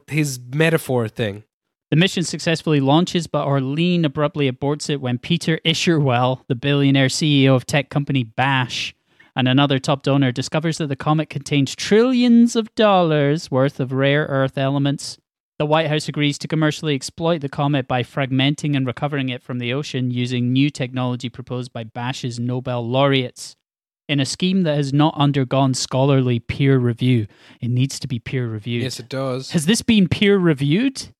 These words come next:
Speaker 2: Can't trust it.
Speaker 1: No, exactly.
Speaker 2: You need,
Speaker 1: You
Speaker 2: you
Speaker 1: need
Speaker 2: need a
Speaker 1: peer
Speaker 2: peer
Speaker 1: rev-,
Speaker 2: review.
Speaker 1: you need a peer review, yes.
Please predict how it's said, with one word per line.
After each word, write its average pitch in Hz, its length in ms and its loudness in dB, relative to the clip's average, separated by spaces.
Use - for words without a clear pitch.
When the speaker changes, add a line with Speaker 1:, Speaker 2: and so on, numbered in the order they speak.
Speaker 2:
Can't 107 160 -10
trust - 340 -6
it. 110 80 -14
Speaker 1:
No, 127 360 -6
exactly. 120 360 -4
Speaker 2:
You 113 40 0
need, 101 180 -12
Speaker 1:
You 135 60 -10
Speaker 2:
you 131 60 -4
Speaker 1:
need 123 80 6
Speaker 2:
need 117 100 2
a - 40 0
Speaker 1:
peer 165 100 4
Speaker 2:
peer 151 80 6
Speaker 1:
rev-, 135 120 4
Speaker 2:
review. 113 160 -4
Speaker 1:
you 175 60 -2
need 233 140 -2
a 214 40 -8
peer 131 180 -2
review, 98 240 -6
yes. 127 420 -10